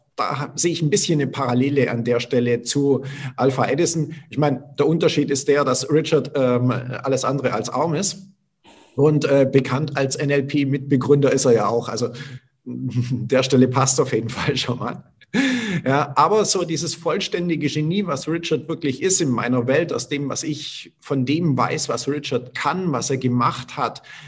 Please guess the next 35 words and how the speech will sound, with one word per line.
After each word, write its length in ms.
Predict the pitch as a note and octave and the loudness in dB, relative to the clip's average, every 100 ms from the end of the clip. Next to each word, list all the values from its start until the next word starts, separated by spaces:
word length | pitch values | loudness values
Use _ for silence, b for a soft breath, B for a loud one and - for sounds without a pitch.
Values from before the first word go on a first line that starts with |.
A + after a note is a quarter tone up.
| B2 | -8
ja, 160 | B2 D3+ | -2 -2
und 280 | C#3+ C3 C#3 | 0 0 0
nicht 260 | G3 - | -2 -2
alles, 240 | F3 E3 D3+ | 0 0 0
was 180 | C3+ | 0
er, 360 | D3 C3+ B2+ B2 | 0 2 0 0
ähm, 380 | B2+ A#2+ A#2+ B2 | 0 0 2 2
ähm, 560 | A#2+ A#2 A2 A2 G#2+ G#2+ - | 0 0 -6 -8 -12 -16 -8
produziert, 720 | B2+ B2 B2 B2 D3+ F3 - | -2 0 0 0 -2 0 0
erfunden 560 | - D#3+ D#3+ - C#3+ | 0 -2 -2 -2 -2
und 180 | B2+ B2 | 0 0
gemacht 420 | B2+ A2 C3 - | 2 0 -2 -2
hat, 240 | C3+ C3 D#3 | -4 -4 -4
ist 280 | D3+ - D#3 | -4 -2 0
öffentlich 480 | D3+ C3+ A#2+ B2 | 2 2 -2 -2
zugänglich. 640 | - C4 C3+ A2 G#2 - - _ B B B B B F3+ F3+ C3 | -2 -2 -2 -4 -8 -14 -16 _ B B B B B -8 -6 -4
Ähm, 240 | D3 D3+ D3 | 0 2 0
weiß 420 | C#3 B2 A#2+ D#3 | 0 -2 0 0
ich, 280 | F3 - E3+ | -2 -4 -4
dass 400 | C3+ C3+ - - | -2 0 -2 0
er 200 | D3 C3+ | 0 0
schon 260 | - D#3 D#3 | 0 -2 0
ein 120 | C3+ | 0
richtig 520 | D3+ C#3 C#3+ C3 - | 0 -2 -4 -4 -6
cooles 420 | - D#3 D3 B2+ | -2 2 2 2
Genie 300 | C3 A#2+ B2+ | 2 6 6
ist, 340 | B2+ B2 B2 - | 6 2 0 0
ähm, 460 | C3 B2 A#2+ A#2+ A2+ | 2 2 2 0 2
den 200 | C3 B2+ | 2 4
Dingen, 260 | C3+ B2+ | 4 2
die 100 | A#2+ | 2
er 100 | A#2+ | 2
so 140 | A2 A2 | 2 0
erfunden 600 | G2+ - G#2+ G#2 A#2 G#2 | -2 -4 -6 -6 -10 -6
hat. 260 | E2 - | -8 -10